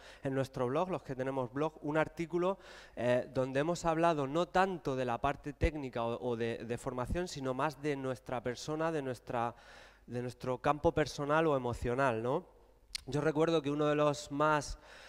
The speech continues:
de los artículos que más comentarios recibí fue el que escribí acojonado en la sala de espera del paritorio cuando iban a hacer mi hija. Eh, tenía que publicar y con el móvil hice tres frases diciendo, "Eh,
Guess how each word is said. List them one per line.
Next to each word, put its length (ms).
de 200
los 200
artículos 500
que 120
más 160
comentarios 540
recibí 460
fue 300
el 140
que 260
escribí 460
acojonado 600
en 80
la 120
sala 260
de 80
espera 340
del 160
paritorio 560
cuando 240
iban 200
a 20
hacer 240
mi 140
hija. 340
Eh, 160
tenía 300
que 100
publicar 560
y 80
con 160
el 80
móvil 360
hice 240
tres 260
frases 600
diciendo, 520
"Eh, 160